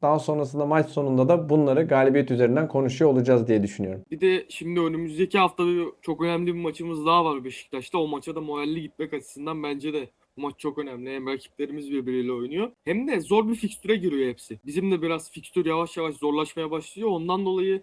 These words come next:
Speaker 2: bu evimizdeki maçları artık almamız lazım çok tereddüt etmeden.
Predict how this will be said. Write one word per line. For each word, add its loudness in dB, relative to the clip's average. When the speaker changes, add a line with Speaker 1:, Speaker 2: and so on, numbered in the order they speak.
Speaker 2:
bu -8
evimizdeki -2
maçları -4
artık -6
almamız -4
lazım -2
çok -12
tereddüt -8
etmeden. -8